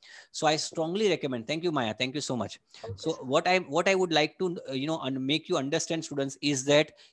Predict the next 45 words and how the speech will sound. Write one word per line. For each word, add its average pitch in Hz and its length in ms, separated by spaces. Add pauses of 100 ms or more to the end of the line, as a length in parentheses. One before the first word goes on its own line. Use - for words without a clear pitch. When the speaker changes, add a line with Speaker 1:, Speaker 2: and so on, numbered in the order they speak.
Speaker 1:
कि 185 80
दोनों 156 400
सवालों 165 420
का 165 140
जवाब 143 340
देना 139 220
जरूरी 127 340
है। 120 60
अगर 151 180
आपने 165 260
इसमें 156 380
से 165 160
किसी 156 480
एक 160 160
सवाल 151 340
को 151 160
मिस 147 300
किया, 165 380 (420)
that 135 240
means 170 200 (120)
आप 143 260
पांच 156 280
बैंड 139 300
के 156 100
हकदार 131 480
हो, 143 160
उससे 147 280
ज्यादा 123 260
बैंड्स 127 300
मिलने 120 260
की 143 140
संभावना 107 560
नहीं 113 380
है। 104 220 (280)
This 151 160
is 117 120
very 180 220
important 165 440
for 147 100
you 147 100
to 147 80
understand। 143 420 (560)
अब 156 180
देखते 156 280
हैं, 160 220